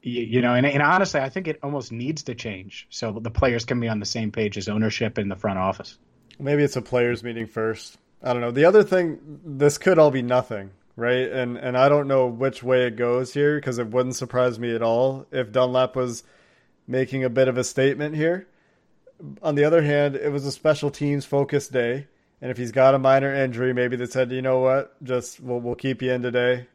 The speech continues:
Speaker 2: You, you, you, there's not gonna be a whole lot going on for the defensive lineman anyway outside of special teams. And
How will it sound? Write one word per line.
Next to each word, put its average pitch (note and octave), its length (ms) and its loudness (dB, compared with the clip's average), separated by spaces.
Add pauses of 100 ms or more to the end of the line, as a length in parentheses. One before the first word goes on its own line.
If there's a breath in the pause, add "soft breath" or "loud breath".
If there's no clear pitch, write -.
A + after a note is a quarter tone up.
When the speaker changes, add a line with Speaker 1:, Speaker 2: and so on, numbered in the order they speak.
Speaker 2:
You, A#2+ 160 -8
you, B2 300 -8 (200)
you, C3 100 -8
there's B2 280 -6
not B2 180 2
gonna B2+ 140 -4
be B2 140 -2
a B2 80 2
whole A#2+ 220 0
lot A#2+ 240 0
going A#2+ 260 0
on A#2+ 240 -2
for A#2+ 160 -6
the A#2 100 -6
defensive A#2 460 -6
lineman A#2+ 340 -2
anyway A#2 380 -2
outside A#2 340 0
of A#2+ 60 -8
special B2+ 340 -2
teams. A#2+ 400 -6
And A2+ 180 -6